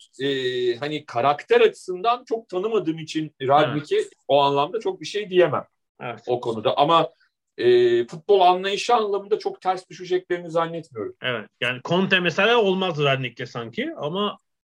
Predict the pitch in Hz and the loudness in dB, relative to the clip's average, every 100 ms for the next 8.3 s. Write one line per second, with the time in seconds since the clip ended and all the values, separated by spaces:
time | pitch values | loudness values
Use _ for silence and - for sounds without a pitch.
0 | - 123 104 67 67 _ - 143 180 147 | 0 0 0 -8 -14 _ -4 -4 -4 -4
1 | 185 180 180 180 139 - - 165 160 151 | -2 0 -2 -4 -10 -16 -8 -4 -2 -2
2 | 170 165 165 156 160 151 202 190 _ _ | 0 0 0 -2 -6 -4 -4 -6 _ _
3 | _ _ _ _ _ _ - 147 143 160 | _ _ _ _ _ _ 0 0 0 0
4 | 185 165 170 160 147 151 156 143 139 135 | 0 0 -4 -2 0 0 2 2 2 0
5 | 131 127 123 123 117 - 120 175 220 160 | -4 -6 -8 -8 -14 -14 -10 -8 -6 -4
6 | 165 135 - 135 131 135 131 139 135 - | -4 -4 -4 -6 -4 -4 -2 -4 -6 -10
7 | - - - - 117 - 147 135 127 120 | -20 -20 -20 -20 -12 -10 -8 -8 -8 -8
8 | - - | -10 -16